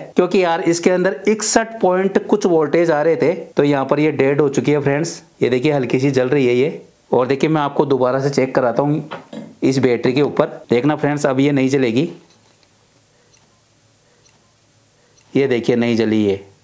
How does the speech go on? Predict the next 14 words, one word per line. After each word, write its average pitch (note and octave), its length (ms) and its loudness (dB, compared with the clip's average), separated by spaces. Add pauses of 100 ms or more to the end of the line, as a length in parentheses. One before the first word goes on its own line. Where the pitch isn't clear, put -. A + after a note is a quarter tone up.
(120)
तो A#2+ 80 2
यार B2 220 0
देखिए A#2+ 280 0
friends C3+ 360 -2 (720)
हमारी C3 320 0
ये C3 200 2
भी D3 120 0
गई C#3 180 2
काम B2+ 280 0
से D#3 140 2 (580)
और D3 160 2
ये C3+ 160 2
भी C3 120 2
गई। A2 240 0